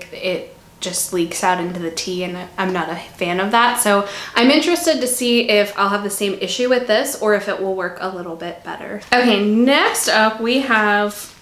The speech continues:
what looks to be a bag inside of a bag. I'm not really sure. This, this bag itself is actually really cute, so I'm gonna hang on to that for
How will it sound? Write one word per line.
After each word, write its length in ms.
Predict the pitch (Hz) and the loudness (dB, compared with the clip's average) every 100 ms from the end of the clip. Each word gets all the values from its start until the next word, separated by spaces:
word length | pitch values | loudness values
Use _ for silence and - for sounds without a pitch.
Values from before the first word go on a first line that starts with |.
| - - | -16 -6
what 320 | 214 214 208 | 0 2 2
looks 340 | 214 233 - | -2 -2 -4
to 80 | 254 | -4
be 140 | 247 | -2
a 40 | 214 | -2
bag 360 | 196 190 202 - | 0 -2 -2 -6
inside 540 | 202 196 - 170 165 | -6 -6 -8 -8 -8
of 80 | 196 | -6
a 80 | 262 | -6
bag. 460 | 320 370 392 392 381 - - - - - - - - | -4 -2 -2 -4 -8 -12 -20 -20 -20 -20 -20 -16 -8
I'm 100 | 196 | -8
not 120 | 175 | -6
really 160 | 196 196 | -4 -4
sure. 280 | - 175 185 - - - 214 | -2 -4 -6 -12 -18 -10 0
This, 340 | 339 - - - | 2 2 -6 -4
this 240 | 220 - | -2 0
bag 320 | - - - | -2 -6 -6
itself 420 | 196 190 233 - - | -8 -4 -4 -6 -10
is 80 | - | -12
actually 340 | - - - | -10 -8 -6
really 200 | 185 - | -6 -6
cute, 320 | - - - - | -8 -8 -10 -8
so 100 | 170 | -6
I'm 500 | 175 208 - - - | -4 -2 -4 -4 -2
gonna 200 | 214 185 | 0 0
hang 100 | 170 | -4
on 80 | |
to 100 | 175 175 | -2 0
that 200 | 185 - | -2 -2
for 140 | 175 | -14